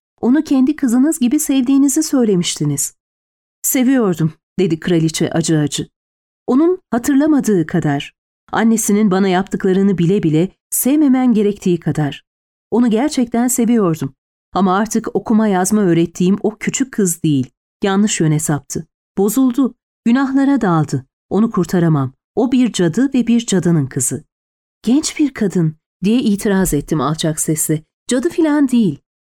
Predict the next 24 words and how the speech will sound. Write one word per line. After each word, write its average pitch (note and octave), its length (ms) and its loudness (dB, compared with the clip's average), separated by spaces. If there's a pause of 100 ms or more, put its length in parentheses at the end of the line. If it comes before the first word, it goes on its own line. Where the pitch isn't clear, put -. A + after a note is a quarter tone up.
(540)
"Cadıdan C#4 480 0
da G#3+ 120 0
beter," F3 380 0
diye E3 160 0
suçlamaya G3 600 0
devam E3 340 0
etti C#3 260 -6
kraliçe. C#3+ 540 -2 (320)
"Bir D#4+ 200 0
kafir, G3+ 640 -2 (240)
bir D4+ 140 0
münafık, G#3+ 720 0 (200)
bir F#3 100 2
fahişe. D#3+ 680 -2 (380)
Bunların B3 400 2
hepsinin B3+ 440 2
onda G#3 280 0
olduğunu A#3 480 2
biliyorum. E3 480 2 (340)
Kafir, A3+ 460 0 (260)
çünkü C#4+ 400 0
dualara A#3 480 2
geliyor A#3 400 2
ama G3+ 320 2